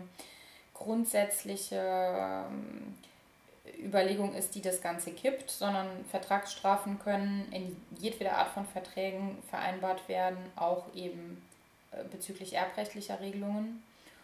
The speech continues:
Und unschädlich sei es im Übrigen auch, dass die Beteiligten keine konkrete Höhe für die Strafe angegeben haben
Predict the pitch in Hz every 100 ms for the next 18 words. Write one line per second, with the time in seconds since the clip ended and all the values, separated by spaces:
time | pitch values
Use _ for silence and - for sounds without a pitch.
0 | - - - - - 190 185 214 226 214
1 | 196 208 208 - 185 190 190 - 185 190
2 | 196 190 - 180 - 202 - 185 190 190
3 | 190 - 180 180 190 196 196 190 - 202
4 | - 190 196 208 202 180 175 175 - -
5 | - - - - 185 190 - - 175 170
6 | 190 - 180 180 180 180 180 170 170 170